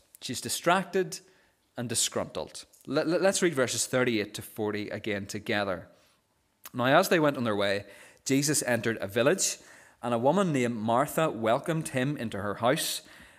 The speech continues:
And she had a sister called Mary, who sat at the Lord's feet and listened to his teaching. But Martha was distracted with much serving, and she went up to him and said, 'Lord,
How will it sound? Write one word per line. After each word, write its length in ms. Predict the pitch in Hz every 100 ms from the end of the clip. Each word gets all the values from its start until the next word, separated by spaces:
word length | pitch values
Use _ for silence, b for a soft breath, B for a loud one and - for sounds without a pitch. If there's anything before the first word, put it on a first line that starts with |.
| -
And 160 | 123
she 140 | - 151
had 140 | 139
a 40 |
sister 360 | 110 151 143 127
called 300 | - 110 95
Mary, 420 | 113 135 180 196
who 180 | 180 107
sat 400 | 98 - 127 160
at 80 | 190
the 100 | 135
Lord's 360 | 117 104 -
feet 240 | - 117 110
and 140 | 104
listened 320 | 101 123 - 151
to 60 |
his 160 | 113 101
teaching. 500 | - 104 - 113 120 B B B B B -
But 120 | 127
Martha 420 | 127 180 208 220
was 180 | 165 -
distracted 920 | 117 - - - 123 190 220 131 107
with 200 | 101 101
much 360 | 110 123 - -
serving, 540 | 117 98 98 101 104 b b b -
and 160 | 117
she 120 | -
went 140 | 117 120
up 100 | 156
to 80 | 185
him 100 | 175
and 100 | 151
said, 320 | - 113 113 -
'Lord, 420 | 170 196 208